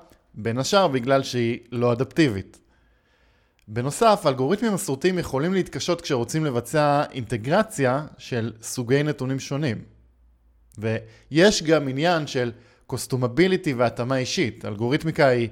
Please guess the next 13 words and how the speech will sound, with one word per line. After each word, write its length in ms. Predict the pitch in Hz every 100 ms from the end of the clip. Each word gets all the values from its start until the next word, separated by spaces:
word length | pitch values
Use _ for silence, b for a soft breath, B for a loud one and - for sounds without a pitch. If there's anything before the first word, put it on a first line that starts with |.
| B B
לעתים 380 | 127 135 175 175
קרובות 520 | 151 139 131 151 -
כללית, 600 | - 135 165 135 - - _ b b b b
ונדרשת 600 | 107 104 104 117 151 139
עבודה 380 | 139 135 165 196
של 200 | 143 120
דאטה 240 | 127 135 143
סיינטיסט 580 | 208 196 180 151 -
כדי 160 | 135 120
לתפור 360 | 110 - 147 139
אותה 200 | 131 117
לדומיין 840 | 110 107 - - 113 120 131 135
הספציפי. 580 | 127 - 120 113 -